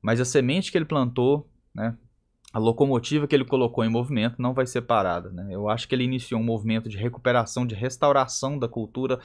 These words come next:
da alta cultura no Brasil, que é algo que ele sempre quis, na verdade, né? Muita gente eu já vi várias vezes atacando o Olavo por uma ou outra crítica política que ele fez.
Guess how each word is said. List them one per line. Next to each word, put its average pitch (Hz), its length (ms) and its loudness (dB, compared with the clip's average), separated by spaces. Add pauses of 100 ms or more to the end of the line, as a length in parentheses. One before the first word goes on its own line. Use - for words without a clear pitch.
(260)
da 127 180 6
alta 175 320 6
cultura 175 480 -2
no 139 120 0
Brasil, 117 520 0 (1040)
que 120 100 -2
é - 20 4
algo 123 220 4
que - 80 -2
ele 175 80 0
sempre 208 300 0
quis, 247 200 2
na 151 80 2
verdade, 95 580 -4
né? 151 240 -4 (160)
Muita 135 400 -6
gente 135 300 -2
eu 120 60 0
já 117 160 4
vi 104 340 -4 (340)
várias 123 260 4
vezes 123 220 2
atacando 165 580 0
o 190 40 4
Olavo 156 520 4
por 147 200 -4
uma 160 440 0
ou 139 140 2
outra 151 320 2
crítica 156 400 -4
política 135 460 -2
que 123 100 -4
ele 101 100 -2
fez. - 600 -8